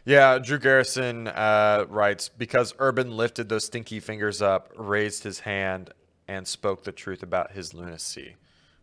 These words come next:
This lunacy. Um, I don't know what that was about. Uh, he said it was an hour ago. It doesn't make sense anymore.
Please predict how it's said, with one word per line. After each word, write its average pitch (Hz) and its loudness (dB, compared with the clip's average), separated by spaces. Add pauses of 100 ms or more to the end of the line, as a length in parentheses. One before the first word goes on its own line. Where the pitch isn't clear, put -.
(140)
This 127 -2
lunacy. 80 -12 (220)
Um, 80 -10
I 85 -10
don't 73 -12
know 73 -16
what - -20
that 53 -10
was 69 -14
about. 92 -2 (420)
Uh, 85 -4
he 95 -8
said 92 -4
it - -4
was 87 -8
an 82 -12
hour 92 -2
ago. 90 -2
It 85 -10
doesn't 90 -8
make 87 -10
sense 101 -8
anymore. 92 -8